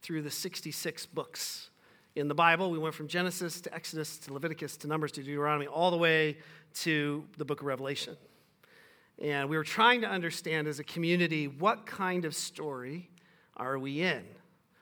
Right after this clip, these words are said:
What is this story marked by? And at the very beginning, I think sometimes in Christianity, the story begins with, "You're a bad person, okay? You're sinful,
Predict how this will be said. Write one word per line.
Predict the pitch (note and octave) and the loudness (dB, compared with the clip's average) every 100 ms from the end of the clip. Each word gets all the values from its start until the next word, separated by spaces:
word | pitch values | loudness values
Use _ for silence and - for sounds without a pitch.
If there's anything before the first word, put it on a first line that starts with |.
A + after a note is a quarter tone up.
| _ | _
What | D3 F3 | 0 2
is | F3 | 0
this | D#3 D3+ | -2 -2
story | - E3 D#3 | -2 0 0
marked | D3+ E3+ F3+ - | 2 2 2 -4
by? | B2 A#2+ C3 - _ _ _ _ | -10 -10 -14 -20 _ _ _ _
And | C#3+ | -4
at | D3 | -2
the | |
very | D3+ G3+ A3+ | 4 6 6
beginning, | F#3 D#3+ G#3+ F#3+ F3+ F#3+ | 4 4 4 6 2 0
I | F3 | -2
think | E3+ A#3+ A#3 | 2 2 4
sometimes | - G#3+ A3 G#3 F#3 D#3+ | 2 2 2 2 2 2
in | E3+ | -2
Christianity, | D3+ F#3 - F3+ E3+ E3 D#3+ | -2 -4 -2 0 0 2 0
the | D3+ D3+ | 0 -2
story | - F#3 E3 D#3 | 0 4 4 4
begins | E3+ C#3 G3+ A3+ A3 E3+ | 0 6 8 8 6 2
with, | E3+ E3+ E3+ - - - | 4 4 2 -10 -20 -4
"You're | E3+ C4 | 6 8
a | B3 | 8
bad | G3 A#3 A#3+ A3 | 4 4 4 2
person, | - A3+ A3+ - D#3 G2 - _ _ _ _ _ _ _ _ - | 4 6 4 2 -4 -6 -18 _ _ _ _ _ _ _ _ 2
okay? | F#3 A3+ A3+ - - _ _ - | 6 6 6 -4 -20 _ _ -4
You're | D#3+ | 0
sinful, | D3+ - A3+ A3+ C4 C#4+ D4+ - | 4 6 6 8 8 8 6 -4